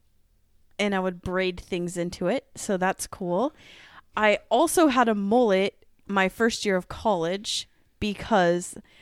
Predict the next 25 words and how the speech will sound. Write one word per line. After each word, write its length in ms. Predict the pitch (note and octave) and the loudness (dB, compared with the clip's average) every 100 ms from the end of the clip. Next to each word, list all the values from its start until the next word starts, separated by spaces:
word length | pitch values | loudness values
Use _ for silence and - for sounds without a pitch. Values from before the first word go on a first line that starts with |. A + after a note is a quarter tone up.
| _ _ | _ _
not 340 | F#3+ G3 G#3 - - | 0 2 2 -2 -6
on 160 | A#3 A#3+ | -4 0
purpose, 500 | E4+ E4 G3+ G3+ - - | -2 2 0 -2 -10 -4
but 260 | G3 F3 - _ | 0 0 0 _
I 140 | F3+ F3+ | -2 0
went 260 | F#3+ - | -2 -8
to 100 | - | -6
get 140 | G#3 - | -6 -4
my 80 | C#4+ | 0
hair 160 | C4+ | 0
cut, 380 | - B3+ A3+ - G3 | 0 0 0 -2 -4
and 260 | G3 F#3+ | -2 0
my 140 | F#3 F#3 | 0 0
hair 200 | G3 F#3+ | 0 0
was 140 | F#3 | 0
probably 760 | - - A#3 A3+ G#3+ A3+ G#3+ G3+ - - - _ | -4 -2 0 0 0 0 0 -4 -10 -20 -20 _
a 40 | C4 | -2
little 200 | D4 C#4 | 2 4
bit 280 | A#3+ - | 2 0
past 340 | - F#3+ F#3 - | -4 -2 -4 -4
my 80 | G3+ | -6
shoulders, 460 | - F3 F#3 C4 C4 | -4 -4 -2 -2 -2
and 80 | |
I 60 | A#3+ | -4
said, 200 | A3+ G#3+ | -2 -6